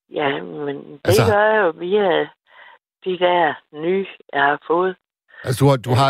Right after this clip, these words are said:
Speaker 1: Øh, via,
Speaker 2: du har sådan
Speaker 1: via
Speaker 2: en
Speaker 1: Play. Via Play, ja. Jeg tror, det er der, man går ind og ser det.
Speaker 2: Okay.
Speaker 1: Ja. Og der kan man se, man kan se alle.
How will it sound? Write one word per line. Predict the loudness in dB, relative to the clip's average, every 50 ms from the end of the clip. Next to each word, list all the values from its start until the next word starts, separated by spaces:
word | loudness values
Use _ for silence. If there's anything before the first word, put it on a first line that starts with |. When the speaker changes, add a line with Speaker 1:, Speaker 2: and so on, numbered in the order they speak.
| 0 -2
Speaker 1:
Øh, | -4
via, | -2
Speaker 2:
du | 0 0
har | 2 2 2 2
sådan | 4 4 4
Speaker 1:
via | 4
Speaker 2:
en | 2 2 0
Speaker 1:
Play. | -2 -2 0 2 2 2 0 -2 -8 -14 -20 -20 -20 -12 -6
Via | -2 0 0 0 -2 -2
Play, | -4 0 0 0 0 0 0 2 2 2
ja. | 2 2 0 -4 -10 -14 _ _ -20 -20 _ -4
Jeg | -4 -2 -2 0
tror, | 0 0 0 0
det | 0 -2 -2
er | 0
der, | 2 2 2 2 0 -2 _ _ _ _ -20 -20 -20 _ _ _ _
man | -4 -4 -4 -2 _
går | 0 0
ind | 0 0 -2 -4
og | -6 -6
ser | -4 -2 -2 -2 -2 -4
det. | -10 -16 -16 _ _ _
Speaker 2:
Okay. | -4 -4 -4 -4 -6 -8
Speaker 1:
Ja. | -10 -12 _ _ _ _ _ _ _ _ _ -20 -20 -20 -20 -20 -10 -4
Og | -2 -2 0
der | 2 2 0 0
kan | 0 0 2
man | 2 2 0 0 -2 0
se, | 0 0 -2 -4 _ _ _ _ _ _ _ _ _
man | 0 0 0 0 0
kan | -4 -2 0
se | 0 -2 0 0 0
alle. | 0 2 2 0 0